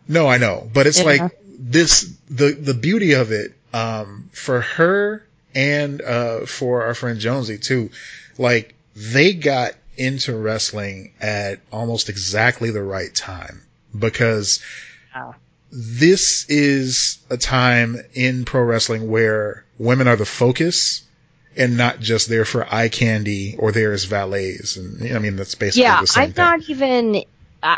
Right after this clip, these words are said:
Speaker 2: I don't give a shit about wrestling and don't really even pay attention to it. And I
Speaker 1: Mm-hmm.
Speaker 2: know that that's a thing right
Speaker 1: Yeah.
Speaker 2: now. So
Speaker 1: Yeah.
Speaker 2: that's pretty, that's pretty great. I am
Speaker 1: Yeah.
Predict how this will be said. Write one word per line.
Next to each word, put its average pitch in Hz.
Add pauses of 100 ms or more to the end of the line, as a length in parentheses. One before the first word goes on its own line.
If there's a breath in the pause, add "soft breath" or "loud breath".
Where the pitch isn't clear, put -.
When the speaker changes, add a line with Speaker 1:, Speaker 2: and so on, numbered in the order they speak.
Speaker 2:
I 240
don't 254
give 196
a 180
shit 175
about 175
wrestling 180
and 160
don't 170
really 170
even 165
pay 165
attention 190
to 151
it. -
And 185
I 190
Speaker 1:
Mm-hmm. 180
Speaker 2:
know 160
that 143
that's 151 (160)
a 165
thing 135 (200)
right 156
Speaker 1:
Yeah. -
Speaker 2:
now. 107 (180)
So 185
Speaker 1:
Yeah. 151 (120)
Speaker 2:
that's -
pretty, 175
that's 277
pretty 185
great. 120 (280)
I 190
am 220
Speaker 1:
Yeah. -